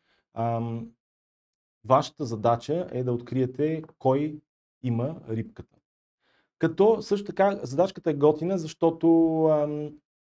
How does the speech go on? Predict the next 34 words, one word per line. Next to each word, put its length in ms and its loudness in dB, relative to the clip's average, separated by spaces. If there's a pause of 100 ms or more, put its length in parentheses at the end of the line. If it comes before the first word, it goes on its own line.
(120)
тя 580 2
задейства 500 -2
някакви 300 -4
стереотипи 600 -4
от 120 -8
сорта, 300 -4
нали? 220 -6
Примерно, 600 -6 (480)
ам, 380 -2 (260)
някои, 680 -4
да 180 -14
кажем, 480 -4 (280)
на-, 160 -2
националности 720 -6
пият 200 -4
водка, 300 -2
други 320 -6
пият 260 -6
бира, 220 -2
докато 300 -10
тук 200 -12
те 120 2
неща 260 -2
са 140 -6
умешани, 540 -4
така 240 -6
че 100 -18
човек 200 -8
трябва 180 2
да 80 -4
се 100 -2
абстрахира 600 -4 (220)
от 260 -12
това. 300 -4